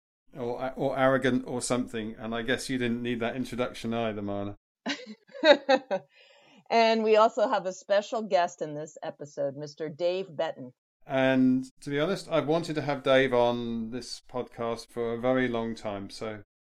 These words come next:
Speaker 1: one of my life's ambitions is fulfilled. So where have you been lately?
Speaker 2: Well, lately is a relative word, right?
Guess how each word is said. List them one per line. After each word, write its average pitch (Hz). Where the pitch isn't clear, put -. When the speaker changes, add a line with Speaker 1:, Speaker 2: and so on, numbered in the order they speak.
Speaker 1:
one 127
of 123
my 120
life's 117
ambitions 110
is 104
fulfilled. 101
So -
where 202
have 185
you 180
been 117
lately? 101
Speaker 2:
Well, 208
lately 294
is 254
a 233
relative 214
word, 156
right? 165